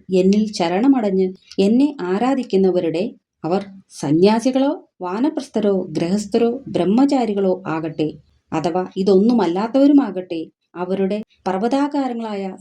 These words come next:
സർവ്വപാപങ്ങളും ഞാൻ ജ്ഞാനദീപത്താൽ നശിപ്പിക്കുന്നുവെന്ന്.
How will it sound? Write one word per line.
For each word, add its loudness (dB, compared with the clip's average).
സർവ്വപാപങ്ങളും 0
ഞാൻ 2
ജ്ഞാനദീപത്താൽ 0
നശിപ്പിക്കുന്നുവെന്ന്. 0